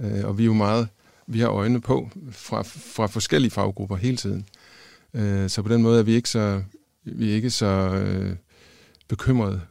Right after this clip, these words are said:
kan man sige, for vi skal nok fange det. Øh, det er mere måske dem, der kommer ud og sidder hos deres familie, eller,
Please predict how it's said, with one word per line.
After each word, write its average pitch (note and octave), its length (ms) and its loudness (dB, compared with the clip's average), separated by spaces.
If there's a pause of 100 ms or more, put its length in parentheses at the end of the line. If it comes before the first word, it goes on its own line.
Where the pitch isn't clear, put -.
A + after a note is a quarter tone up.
kan A2+ 80 -2
man G2 60 -2
sige, G#2 200 -2
for G#2+ 120 -6
vi G#2+ 100 2
skal A#2 160 2
nok A#2 140 4
fange G2+ 360 -4
det. G#2+ 100 -8 (600)
Øh, A#2+ 100 2
det A2 140 2
er A#2 60 8
mere A2+ 380 8
måske G#2 320 0
dem, G#2+ 180 2
der A#2 80 2
kommer G#2+ 220 2
ud A2+ 60 2
og G#2 80 0
sidder A#2 340 0
hos G#2+ 240 -4
deres G2+ 180 -4
familie, A2 560 2
eller, G2 280 -2